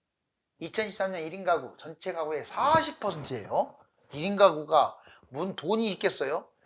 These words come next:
자, 일 인 가구 특성은 이십 대, 육십 대 이상이 많아요. 즉, 돈이 적은 사람들이에요. 주택 욕구도 감소하고 경제적 빈곤층이고 소형을 선호하는 사람들이야. 오히려 아파트보다 막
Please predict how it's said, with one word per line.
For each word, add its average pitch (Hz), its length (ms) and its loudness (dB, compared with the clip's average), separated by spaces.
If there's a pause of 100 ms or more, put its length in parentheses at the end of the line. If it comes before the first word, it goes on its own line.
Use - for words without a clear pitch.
(140)
자, 143 60 -8
일 170 120 0
인 233 80 -2
가구 214 260 6
특성은 202 380 -4
이십 170 260 -10
대, 185 160 0
육십 - 220 -12
대 196 80 0
이상이 151 480 -4
많아요. 131 420 -4 (280)
즉, - 200 -12 (240)
돈이 214 300 -2
적은 180 240 -6
사람들이에요. 123 560 -2 (760)
주택 214 400 0
욕구도 226 440 -2
감소하고 143 580 -6
경제적 185 540 -6
빈곤층이고 190 800 -6 (180)
소형을 330 520 0
선호하는 285 380 4
사람들이야. 151 460 -2 (440)
오히려 190 200 8
아파트보다 190 600 4
막 123 260 -8